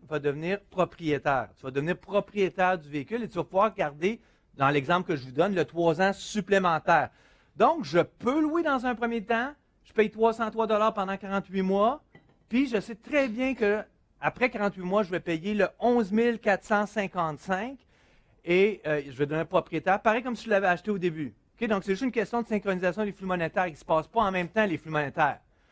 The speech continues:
Le problème, dans mon exemple, c'est que tu avais bien écouté ton beau-frère, tu pensais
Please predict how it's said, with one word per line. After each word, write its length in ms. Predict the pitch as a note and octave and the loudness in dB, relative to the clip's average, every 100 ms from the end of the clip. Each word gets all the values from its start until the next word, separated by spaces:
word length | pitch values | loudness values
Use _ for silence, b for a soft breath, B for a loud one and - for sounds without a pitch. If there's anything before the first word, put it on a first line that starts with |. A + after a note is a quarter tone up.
| b b b _ | b b b _
Le 140 | D#3 | 2
problème, 580 | F#3+ A3 A3+ G3 A#3 D#4+ | 2 2 2 2 0 -2
dans 100 | C#4 | -2
mon 200 | G#3 G3 | 0 0
exemple, 600 | F#3 D#3 D#3 F3+ A#3 E4 - _ _ _ _ _ _ | -2 -2 0 0 -2 -6 -12 _ _ _ _ _ _
c'est 140 | _ C#3+ | _ -4
que 60 | |
tu 60 | F3 | 0
avais 220 | D3+ D#3 | 2 0
bien 200 | D3+ C4 | 0 0
écouté 460 | D4+ - - A#3+ A#3 | 0 -4 -4 -2 0
ton 180 | G3+ | 0
beau-frère, 720 | F3 E3+ D#3+ - D#3 D#3 G3 B3 - _ _ _ | 2 2 0 0 0 2 -2 -8 -16 _ _ _
tu 140 | - - | -20 0
pensais 600 | A3 G#3 G3 C#4 C4+ | 2 2 0 0 0